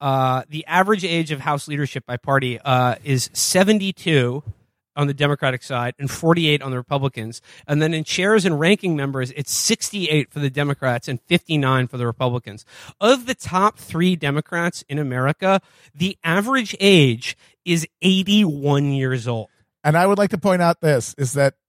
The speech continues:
Speaker 2: uh, that the, in the eighties, the Soviet Union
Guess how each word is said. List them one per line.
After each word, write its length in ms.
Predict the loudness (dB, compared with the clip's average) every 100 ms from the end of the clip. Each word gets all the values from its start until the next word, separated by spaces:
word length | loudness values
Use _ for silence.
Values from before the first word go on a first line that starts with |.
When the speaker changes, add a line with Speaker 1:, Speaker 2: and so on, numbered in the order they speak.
| _
Speaker 2:
uh, 320 | 0 4 4 0 _ _ _
that 220 | -2 -2 -4 _ _ _
the, 280 | 0 0 2
in 200 | 0 0
the 160 | 0 0
eighties, 600 | 2 4 4 2 -2 -10
the 180 | -4 0
Soviet 420 | 0 0 2 0
Union 440 | 0 0 0 -2